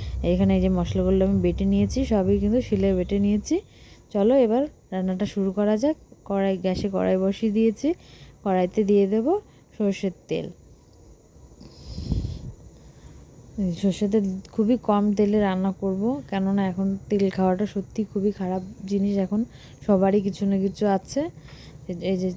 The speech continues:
তেলের মধ্যে দিয়ে দেব তেজপাতা, কিছু গোটা জিরে, কিছু গোটা জিরে দিয়ে দেব। বন্ধুরা দেখো, আমি কিন্তু হাতে, আমার কিন্তু হ্যাঁ স্টিক নেই, হ্যান্ড স্টিক নেই, তার জন্য আমি কী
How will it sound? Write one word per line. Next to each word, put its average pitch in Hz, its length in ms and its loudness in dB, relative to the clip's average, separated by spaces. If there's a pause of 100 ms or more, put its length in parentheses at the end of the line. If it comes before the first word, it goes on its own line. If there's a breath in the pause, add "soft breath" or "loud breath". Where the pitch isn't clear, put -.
(160)
তেলের 202 300 6
মধ্যে 202 320 4
দিয়ে 190 280 4
দেব 202 300 2
তেজপাতা, 202 800 -2 (460 loud breath)
কিছু 208 260 -2
গোটা 190 380 0
জিরে, 196 480 2 (1800 loud breath)
কিছু 202 220 2
গোটা 196 320 0
জিরে 196 300 2
দিয়ে 202 200 2
দেব। 208 280 -2 (840 loud breath)
বন্ধুরা 233 360 6
দেখো, 196 320 0
আমি 190 220 0
কিন্তু 214 220 2
হাতে, 180 360 -2
আমার 196 200 2
কিন্তু 208 240 2
হ্যাঁ 185 240 2 (460 loud breath)
স্টিক 208 340 -2
নেই, 214 460 4
হ্যান্ড 202 240 2
স্টিক 220 300 -6
নেই, 208 520 0
তার 190 160 -2
জন্য 196 200 0
আমি 196 140 2
কী 208 180 -2